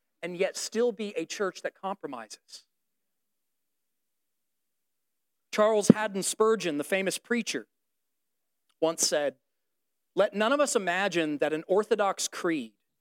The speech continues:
like the creed we recited earlier, the Nicene Creed, let none of us think that a creed of this kind, an orthodox creed, can be of any use to us if we do not lead an orthodox life."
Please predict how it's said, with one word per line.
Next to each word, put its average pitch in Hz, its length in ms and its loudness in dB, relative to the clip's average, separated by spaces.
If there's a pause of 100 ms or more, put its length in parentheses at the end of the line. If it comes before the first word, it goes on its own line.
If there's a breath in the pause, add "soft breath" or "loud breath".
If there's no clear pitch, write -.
like 139 120 -8
the 143 80 -8
creed 190 320 -4
we 190 260 -4 (280)
recited 202 460 0
earlier, 196 440 0 (500)
the 147 60 -6
Nicene 196 400 2
Creed, 180 320 0 (1040)
let 226 140 4
none 254 160 4
of 320 80 6
us 262 160 2
think 277 240 2
that 214 100 6
a 185 60 0
creed 277 400 4
of 175 120 0
this 165 200 0
kind, 156 500 -2 (540)
an 202 60 -2
orthodox 254 580 4
creed, 160 460 -4 (760)
can 254 180 2
be 254 160 4
of - 140 0
any 320 260 2
use 285 400 2
to 175 180 0
us 165 240 0
if 190 120 -6
we 240 180 -2
do 214 220 -2
not 269 260 -2
lead 254 260 -2
an 175 120 -4
orthodox 202 640 -2
life." 196 500 -2